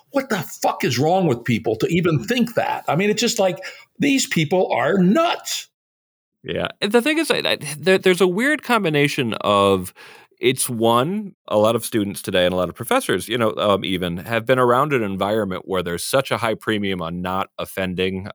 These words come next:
Speaker 2: anyone, but particularly offending anybody who might be considered part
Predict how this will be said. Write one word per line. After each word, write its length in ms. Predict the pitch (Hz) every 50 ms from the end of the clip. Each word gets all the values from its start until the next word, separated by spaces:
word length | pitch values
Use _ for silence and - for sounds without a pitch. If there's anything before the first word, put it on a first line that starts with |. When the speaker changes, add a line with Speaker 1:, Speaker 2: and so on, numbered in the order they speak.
| _ -
Speaker 2:
anyone, 480 | 101 101 110 123 139 156 160 170 180
but 200 | 156 - 110 104
particularly 680 | - 101 92 - 117 - - 120 104 101 98 92 90 87 - - - - - _ -
offending 420 | 110 104 - 107 104 98 98 98
anybody 400 | 98 95 98 95 95 95 95 92
who 140 | 85 95 92
might 200 | 92 92 95 -
be 140 | - 87 -
considered 480 | 101 98 - - 95 90 90 82 -
part 260 | - 95 87 85 82